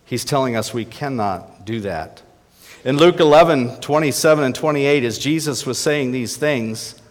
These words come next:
a woman in the crowd called out, "Blessed is the mother who gave you birth and nursed you."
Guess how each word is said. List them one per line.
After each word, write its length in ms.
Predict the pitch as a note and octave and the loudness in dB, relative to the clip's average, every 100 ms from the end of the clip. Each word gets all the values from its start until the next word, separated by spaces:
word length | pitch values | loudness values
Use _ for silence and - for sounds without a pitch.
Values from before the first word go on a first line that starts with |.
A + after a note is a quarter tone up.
| _ _ _ _ | _ _ _ _
a 80 | B2+ | -2
woman 340 | B2 D3+ G3 F3+ | 2 2 2 2
in 80 | |
the 100 | D#3 | 0
crowd 520 | B2+ - D#3 D3 C3+ - | -2 2 6 6 4 0
called 340 | C#3 C#3 C3+ | 0 2 2
out, 560 | C#3 B2+ F#2+ - - - _ _ | 4 4 2 -2 -14 -20 _ _
"Blessed 640 | G#2+ C3 D#3 G3+ - G#3 | -6 4 6 6 4 4
is 320 | G3 E3 D#3+ C#3+ | 4 2 0 2
the 100 | C#3+ | -4
mother 520 | C#3 D#3+ D#3+ A#2+ A#2 | 2 2 4 4 2
who 160 | B2 | 0
gave 320 | A2+ C3 C#3+ B2 | -2 0 0 -2
you 180 | B2 | -6
birth 720 | G#2+ F2+ C#3+ G#2+ F#2 - - - | -6 -2 0 0 -2 -10 -20 -14
and 180 | A#2+ A2+ | -8 -6
nursed 360 | A2+ C#3+ - - | -2 -4 -6 -8
you." 300 | G#2+ F2 | -8 -8